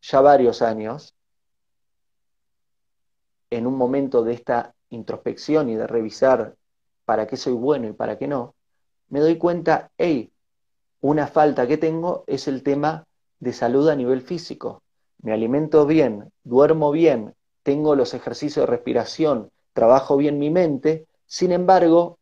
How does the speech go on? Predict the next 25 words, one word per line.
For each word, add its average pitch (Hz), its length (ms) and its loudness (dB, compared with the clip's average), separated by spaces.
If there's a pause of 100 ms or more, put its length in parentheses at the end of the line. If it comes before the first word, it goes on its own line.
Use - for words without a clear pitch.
tengo 147 440 -2
mal 127 460 -2
movimiento, 120 680 -6
soy 123 220 -6
sedentario, 165 880 0 (580)
no, 143 720 0
no 135 560 2
hago 131 220 4
deporte, 151 680 4
no 135 420 -4
cuido 139 260 2
mucho 135 640 0
mi, 123 440 -8
mi, 127 300 -8
mi 131 240 -8
cuerpo 160 480 4
y 135 140 -2
eso 127 180 -6
no 123 60 -6
está 117 200 -8
bien". 120 300 -12 (360)
Entonces 170 300 2
que - 120 0
dije, 156 580 -8
"Ok, 131 180 -2